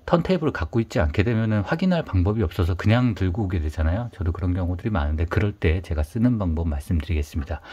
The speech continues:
일단 앰프가 켜진 상태에서 볼륨을 상당히 높여주세요. 그러면 이렇게 열두 시 방향 이상을 가더라도 웬만한, 어, 입력단, 보통의 라인 입력단에서는 별도의 험이나 이런 노이즈 같은 것들이 살짝 올라오는 게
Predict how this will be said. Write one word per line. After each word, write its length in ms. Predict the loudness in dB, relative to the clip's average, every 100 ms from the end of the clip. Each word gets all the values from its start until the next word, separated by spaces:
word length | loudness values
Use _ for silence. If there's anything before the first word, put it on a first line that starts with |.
| -16 -16
일단 240 | 0 2 4
앰프가 460 | 2 0 2 0
켜진 340 | 0 -4 -4 -4
상태에서 720 | -6 -4 -2 -2 -2 -4 -6 -12 -20 -2
볼륨을 380 | 4 6 6 4
상당히 360 | 4 0 2 0
높여주세요. 680 | 0 0 0 0 -2 -2 -10 _ _ _ _ _ _ _ -2
그러면 240 | 2 2
이렇게 300 | 0 0 2
열두 240 | 2 2
시 100 | 0
방향 460 | 2 2 4 6 4
이상을 320 | 4 2 2
가더라도 640 | 2 2 2 0 0 -2 -6 -20 -10 0
웬만한, 840 | 2 4 4 4 4 4 2 0 -6 -4
어, 180 | -2
입력단, 600 | 2 4 4 4 2 2 2
보통의 520 | -2 -2 2 4 4
라인 280 | 2 2 4
입력단에서는 920 | 4 2 0 -2 0 0 0 2 2
별도의 460 | 2 2 4 2 2
험이나 640 | 0 2 2 4 4 2
이런 220 | 2 2 2
노이즈 320 | 4 2 2
같은 300 | -2 0 0
것들이 240 | 0 -2
살짝 280 | -4 -2 0
올라오는 500 | 4 4 4 2 2
게 240 | 0 -2